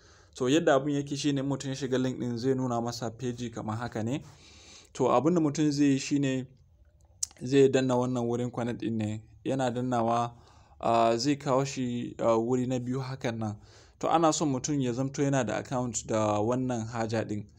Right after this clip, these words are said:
To mutum ba shi da account da ita, abun da mutum zai yi in ya zo nan wurin abu ne mai sauƙi. Kawai zai danna wannan wurin create an account ɗin. Yana shiga, zai kawo shi wuri na page na haka gashi nan a nan wurin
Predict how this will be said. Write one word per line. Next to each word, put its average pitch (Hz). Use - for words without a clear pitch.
To 151
mutum 170
ba 151
shi 151
da 135
account 143
da -
ita, 117
abun 139
da 143
mutum 131
zai 127
yi 123
in 123
ya 123
zo 127
nan 127
wurin 117
abu -
ne 120
mai 120
sauƙi. 110
Kawai 139
zai 131
danna 123
wannan 120
wurin 120
create 123
an 110
account 110
ɗin. 107
Yana 135
shiga, 123
zai 139
kawo 131
shi 120
wuri 123
na 120
page 123
na 117
haka 123
gashi 107
nan 123
a 113
nan 123
wurin 117